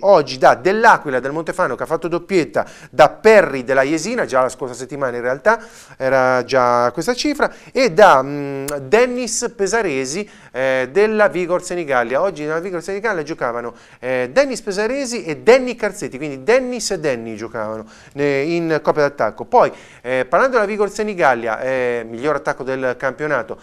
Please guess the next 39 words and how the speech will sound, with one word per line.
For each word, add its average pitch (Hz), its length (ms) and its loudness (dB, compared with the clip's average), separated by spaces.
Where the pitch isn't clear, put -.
anche 135 320 -6
d-, 117 180 -10
grazie 139 420 0
ai 117 120 -6
due 151 240 -2
Danny, 165 400 -2
ma 117 280 -4
anche 131 420 -2
a, 143 140 6
eh, 113 600 -6
Gianfranco 131 380 -4
Del 131 140 -4
Rico, 214 240 -6
che - 80 -12
ha 113 40 -10
segnato 123 280 -8
otto 120 180 -6
reti, 143 180 -6
lo 117 120 -6
ripeto, 135 300 -6
capocannoniere 127 560 -6
del 151 180 -8
torneo, 208 340 -2
ha 156 100 0
segnato 190 280 -2
venticinque 208 520 -4
reti, 123 220 -4
la 117 100 -2
Vigor 156 320 -2
Senigallia 147 420 -6
in 120 60 -10
campionato, 147 360 -6
quindi, 139 240 -10
eh, 117 340 -8
top 208 300 2
club 170 420 4
per 139 160 -4
quanto 165 240 -4
riguarda 135 680 0